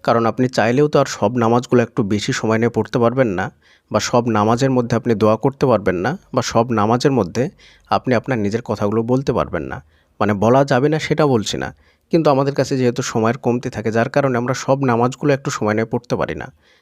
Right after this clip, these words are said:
যদি পড়তে পারতাম তাহলে অনেক ভালো হতো, কিন্তু এটা হয় না আমাদের ব্যস্ততার কারণে। আর যদি আমরা সত্যি সময় নিয়ে পড়তে যাই, তাহলে অনেক সময় লেগে যাবে। তাই সব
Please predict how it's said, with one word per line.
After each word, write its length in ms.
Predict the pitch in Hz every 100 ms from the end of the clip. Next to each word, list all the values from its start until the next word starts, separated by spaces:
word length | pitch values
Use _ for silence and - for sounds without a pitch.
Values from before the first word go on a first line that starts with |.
| _ -
যদি 160 | 107
পড়তে 380 | 113 139 135 -
পারতাম 400 | 143 127 - 135
তাহলে 220 | 180 143 131
অনেক 180 | 139 135
ভালো 220 | - 92
হতো, 220 | 90 - 58 _ _ _ _ -
কিন্তু 180 | 120 127
এটা 160 | 131
হয় 240 | 104 127 139
না 120 | 113 147 _ -
আমাদের 260 | 139 139 131
ব্যস্ততার 440 | 113 - 123 117
কারণে। 360 | 101 92 95 151 _ _ _
আর 160 | 107 104
যদি 180 | 120 135
আমরা 140 | 139
সত্যি 360 | 139 147 - 147
সময় 240 | - 127
নিয়ে 100 | 127
পড়তে 360 | 127 135 135 117
যাই, 120 | 110
তাহলে 220 | 113 123
অনেক 280 | 110 131 147
সময় 300 | - 131 127
লেগে 200 | 117 92
যাবে। 240 | 76 135 - _ _ _ -
তাই 120 | 98
সব 240 | - 127